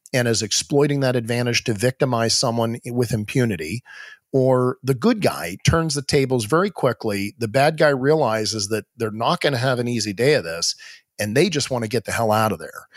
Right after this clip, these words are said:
You know, when you get in a combative dynamics, what you're really looking at is war fighting,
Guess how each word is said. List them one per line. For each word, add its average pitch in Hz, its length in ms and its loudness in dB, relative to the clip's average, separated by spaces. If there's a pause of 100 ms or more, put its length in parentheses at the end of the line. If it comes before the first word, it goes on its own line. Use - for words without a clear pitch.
(380)
You 127 100 -2
know, 117 80 2
when 120 240 0
you 165 160 0
get 208 160 0
in 170 140 0
a 135 40 -2
combative 123 680 -2
dynamics, 117 600 -2
what 110 140 -4
you're 117 140 -4
really 170 260 2
looking 139 340 0
at 107 140 -6
is 92 160 -10
war 135 320 0
fighting, 110 580 -2